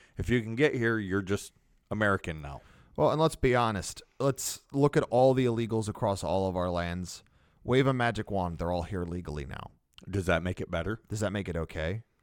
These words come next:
Speaker 2: Desirable? No. Then maybe it's not illegal immigration. Maybe it's just those fuckers shouldn't be here,
Speaker 1: Right.
Speaker 2: period.
Speaker 1: Well, and there, there's this too. Um, in a lot of our countries,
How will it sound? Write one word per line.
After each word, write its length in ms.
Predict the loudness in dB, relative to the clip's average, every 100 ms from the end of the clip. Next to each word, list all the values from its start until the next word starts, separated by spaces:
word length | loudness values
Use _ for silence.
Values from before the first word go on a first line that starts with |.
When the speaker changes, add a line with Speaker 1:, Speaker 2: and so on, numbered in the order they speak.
| _ -8
Speaker 2:
Desirable? 720 | -4 -2 -2 -2 -2 -4 -6 _ _ _ -12 -6
No. 480 | -4 -2 -4 -4 -8 _ _ -6
Then 160 | -4
maybe 300 | -2 -2 -2
it's 200 | -4 -6
not 300 | -4 -2 -4 -6 -6
illegal 420 | -4 -4 -4 -4
immigration. 480 | -4 -4 -6 -8 -6
Maybe 240 | -4 -4
it's 100 | -6
just 260 | -8 -6 -2
those 260 | -2 -2
fuckers 400 | -4 -4 -2 -6
shouldn't 320 | -6 -8 -8
be 180 | -8 -8
here, 220 | -8 -8 -4
Speaker 1:
Right. 120 | -4
Speaker 2:
period. 320 | -4 -8 -16 -20 _ 2
Speaker 1:
Well, 180 | 4
and 180 | 4 2
there, 160 | 0 -2
there's 400 | -4 -4 -6 -10 -8
this 280 | -4 -4 -4
too. 360 | -2 -2 -4 -6
Um, 320 | -4 -4 -6 -10 -20 -10 -2
in 360 | -2 -2 -6 -10 -2
a 60 |
lot 240 | 4 6 6
of 80 | 2
our 100 | 0
countries, 540 | -4 -4 -4 -4